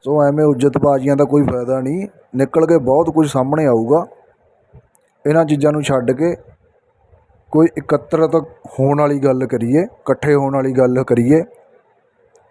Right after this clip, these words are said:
ਗੁਰਬਾਣੀ 'ਤੇ ਪਹਿਰਾ ਦੇਣ ਵਾਲੀ ਗੱਲ ਕਰੀਏ। ਗੁਰਬਾਣੀ ਕੀ ਕਹਿੰਦੀ ਹੈ? ਇਹ ਖਾਣ ਪੀਣ ਤੋਂ ਉੱਤੇ ਉੱਠੀਏ।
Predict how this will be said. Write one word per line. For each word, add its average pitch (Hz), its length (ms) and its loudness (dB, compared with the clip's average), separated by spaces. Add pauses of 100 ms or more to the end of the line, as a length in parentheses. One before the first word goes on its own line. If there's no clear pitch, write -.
(260)
ਗੁਰਬਾਣੀ 135 460 0
'ਤੇ 139 160 0
ਪਹਿਰਾ 139 300 4
ਦੇਣ 139 220 2
ਵਾਲੀ 120 200 0
ਗੱਲ 110 200 2
ਕਰੀਏ। 98 340 -2 (280)
ਗੁਰਬਾਣੀ 113 440 0
ਕੀ 104 120 0
ਕਹਿੰਦੀ 104 360 -2
ਹੈ? 95 60 -2 (1400)
ਇਹ - 120 -4
ਖਾਣ 135 320 0
ਪੀਣ 139 260 -2
ਤੋਂ 139 120 0
ਉੱਤੇ 131 240 0
ਉੱਠੀਏ। 104 400 -2